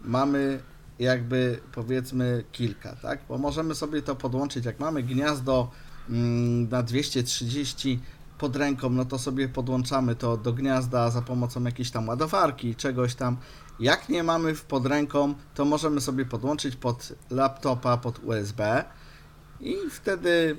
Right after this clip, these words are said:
mamy pr-, praktycznie ten sam efekt. Tutaj, y, z kolegą Robertem rozmawialiśmy wielokrotnie przed audycją, że, y, no, jedne,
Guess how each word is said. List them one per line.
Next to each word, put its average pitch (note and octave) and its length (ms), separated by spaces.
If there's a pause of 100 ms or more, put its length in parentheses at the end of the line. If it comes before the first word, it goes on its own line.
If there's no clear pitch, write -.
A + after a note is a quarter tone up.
mamy C#3 380 (460)
pr-, C#3+ 100 (720)
praktycznie C#3+ 520
ten C3 220
sam D3 280
efekt. - 460
Tutaj, G3 300
y, F#3 60 (840)
z B2 100
kolegą C#3 440
Robertem C#3 560
rozmawialiśmy B2+ 880 (140)
wielokrotnie B2+ 600
przed B2 260
audycją, C3+ 680
że, A#2+ 360 (480)
y, - 40 (560)
no, B2+ 260 (400)
jedne, D3+ 420